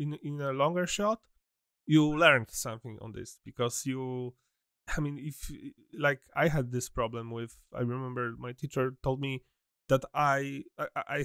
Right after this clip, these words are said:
ha-, I had an order from him that I'm not allowed to use the rubber for eraser for, for, like, first two hours of drawing or,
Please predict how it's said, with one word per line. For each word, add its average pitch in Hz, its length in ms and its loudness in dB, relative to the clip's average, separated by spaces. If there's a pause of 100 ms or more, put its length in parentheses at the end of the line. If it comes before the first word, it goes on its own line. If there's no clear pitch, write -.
ha-, - 160 -16 (280)
I 147 120 -2
had 185 100 4
an - 100 -2 (160)
order 135 280 -2 (140)
from 120 120 -6 (120)
him 113 120 -8 (240)
that 120 120 -2 (120)
I'm 135 140 0 (140)
not 156 120 0 (140)
allowed 131 340 0 (180)
to 127 40 -2 (220)
use 127 120 -6 (120)
the 117 80 0 (200)
rubber 123 280 -2 (960)
for 110 720 2 (380)
eraser 123 600 0
for, 113 640 -8 (160)
for, 110 400 -8
like, 110 220 -8
first - 640 -2
two - 120 -8
hours 107 540 -4
of 110 100 -16
drawing 107 400 -6
or, 98 120 -16